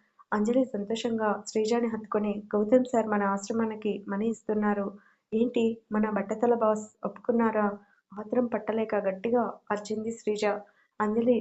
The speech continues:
శ్రీజ నోరు మూసి, "సార్ ఇంకా ఇంటికి వెళ్ళలేదు, లోపలే ఉన్నారు. నువ్వు అంత గట్టిగా అరవకు, వినపడుతుంది." "ఆ, వినిపించినా ఏం చేస్తారు? కానీ ఇంత మంచి న్యూస్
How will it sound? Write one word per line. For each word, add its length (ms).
శ్రీజ 280
నోరు 240
మూసి, 320
"సార్ 320
ఇంకా 300
ఇంటికి 260
వెళ్ళలేదు, 500
లోపలే 340
ఉన్నారు. 420
నువ్వు 160
అంత 160
గట్టిగా 400
అరవకు, 420
వినపడుతుంది." 680
"ఆ, 60
వినిపించినా 640
ఏం 160
చేస్తారు? 500
కానీ 280
ఇంత 200
మంచి 340
న్యూస్ 260